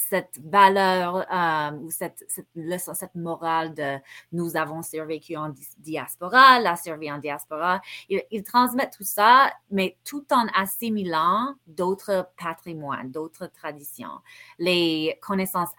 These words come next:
agricoles et musicales et linguistiques et, euh,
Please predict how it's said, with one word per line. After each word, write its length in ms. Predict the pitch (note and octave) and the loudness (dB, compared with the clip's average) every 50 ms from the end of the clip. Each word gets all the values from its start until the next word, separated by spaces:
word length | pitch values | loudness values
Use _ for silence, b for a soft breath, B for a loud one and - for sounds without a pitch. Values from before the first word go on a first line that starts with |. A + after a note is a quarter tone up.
| D#3 | -4
agricoles 760 | E3 E3 D#3 E3+ E3 - - E3 D#3+ C#3 - - - - - F#3+ b b b b b b _ - | -4 -4 -4 -10 -12 -12 -8 -8 -6 -6 -8 -10 -16 -20 -20 -20 b b b b b b _ -4
et 560 | F3 E3+ E3 D#3+ D#3 D3+ D3+ D3 D3 C#3+ C#3 - - | -2 0 0 0 0 0 -2 -2 -2 -4 -4 -6 -6
musicales 920 | F3+ E3+ F3+ F#3+ G3+ G3 F3+ G#3 F#3+ - G3+ E3+ C3+ A#2 - - - - - - | -4 0 0 0 0 0 -4 -6 -6 -2 0 2 2 2 0 -2 -8 -14 -14 -10
et 240 | - F3+ F3 E3+ E3 | -6 -4 -2 -2 0
linguistiques 840 | D#3+ E3 E3+ F3+ F#3 F#3 G#3+ G#3+ - - F#3+ D#3+ - - - - - _ - | 0 0 0 0 0 -2 -4 -8 -6 -6 -6 -6 -8 -10 -18 -20 -20 _ -10
et, 360 | D#3+ F3 E3+ E3 D#3 D#3 D3+ - - - | -6 -2 -2 0 0 0 -2 -4 -4 -4
euh, 680 | E3 D#3+ D#3 D3+ D3 C#3+ C#3+ C#3 C#3 C3+ B2+ D3 F#3+ | -2 -2 0 0 0 0 0 -2 -6 -10 -12 -12 -14